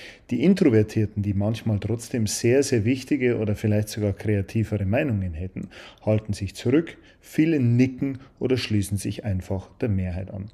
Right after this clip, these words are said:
Das Ergebnis ist, die Diskussion wird extrem einseitig und die guten Ideen gehen oft verloren. Wie nämlich Daniel Kahnemann, ein Nobelpreisträger und einer der einflussreichsten Psychologen unserer Zeit, es formulierte: „Die meisten Menschen sind viel zu sicher,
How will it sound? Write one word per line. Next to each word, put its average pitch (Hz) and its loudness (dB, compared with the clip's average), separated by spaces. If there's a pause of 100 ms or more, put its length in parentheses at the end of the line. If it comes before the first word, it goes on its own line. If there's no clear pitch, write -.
(340)
Das - -14
Ergebnis 160 2
ist, 113 -2
die 113 0
Diskussion 104 -2
wird 98 -2
extrem 98 -6
einseitig 107 -2 (320)
und 123 -4
die - 0
guten - -2
Ideen 92 -4
gehen 104 -2
oft - -12
verloren. 101 -6 (720)
Wie 120 6
nämlich 160 4
Daniel 113 4
Kahnemann, 110 2
ein 104 0
Nobelpreisträger 120 0
und 110 0
einer 107 2
der 101 -2
einflussreichsten 117 -2
Psychologen 113 0
unserer 107 -2
Zeit, 104 -2
es 120 0
formulierte: 110 2
„Die 120 -2
meisten 139 0
Menschen 113 0 (340)
sind 98 -2
viel 127 -2
zu - -4
sicher, 110 -2